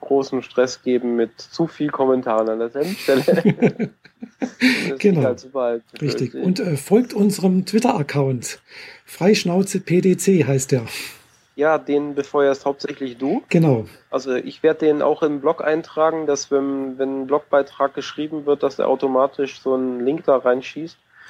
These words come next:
Speaker 2: Ah, ja.
Speaker 1: Aber viel mehr wird das Ding auch nicht tun. Also
Speaker 2: Ja,
Speaker 1: zumindest nicht von meiner Seite aus.
Speaker 2: Ja, von meiner Seite ist eigentlich auch bloß eine kurze Ankündigung, wann der neue Podcast kommt oder, äh,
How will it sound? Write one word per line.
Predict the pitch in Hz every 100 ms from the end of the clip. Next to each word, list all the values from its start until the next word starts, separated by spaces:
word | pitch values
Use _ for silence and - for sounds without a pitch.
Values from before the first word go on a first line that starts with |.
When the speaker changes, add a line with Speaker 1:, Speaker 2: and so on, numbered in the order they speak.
| -
Speaker 2:
Ah, | 185
ja. | 156
Speaker 1:
Aber | 135
viel | 135 143 143
mehr | 139 135 135
wird | 131 131
das | 131 -
Ding | 139
auch | 127
nicht | 127 131
tun. | - 156 262 - - -
Also | - 147
Speaker 2:
Ja, |
Speaker 1:
zumindest | 190 156 147 -
nicht | 156
von | -
meiner | 131 139 160
Seite | 127 123 131
aus. | 131 151 -
Speaker 2:
Ja, | 160
von | 160
meiner | 147 156 156
Seite | 156 147 165 -
ist | - 151
eigentlich | 165 160
auch | 151
bloß | 170 160
eine | 156
kurze | 151 170 -
Ankündigung, | 147 151 175 160 156 160 156 208 214
wann | 151
der | 151
neue | 143 143 139 143
Podcast | 143 185 190 165 151 -
kommt | 156 156
oder, | 151 139 139 135 - - - - _
äh, | 147 135